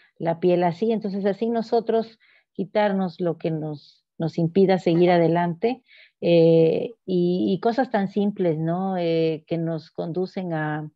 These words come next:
a un aspecto no óptimo. Por ejemplo, decir, eh, hay una que como escucho que dicen, eh, "No hay paraíso sin serpiente". Entonces, no, no,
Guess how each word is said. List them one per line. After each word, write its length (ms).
a 180
un 180
aspecto 840
no 460
óptimo. 520
Por 120
ejemplo, 500
decir, 680
eh, 560
hay 480
una 320
que 360
como 240
escucho 580
que 140
dicen, 460
eh, 580
"No 380
hay 220
paraíso 500
sin 220
serpiente". 680
Entonces, 540
no, 280
no, 200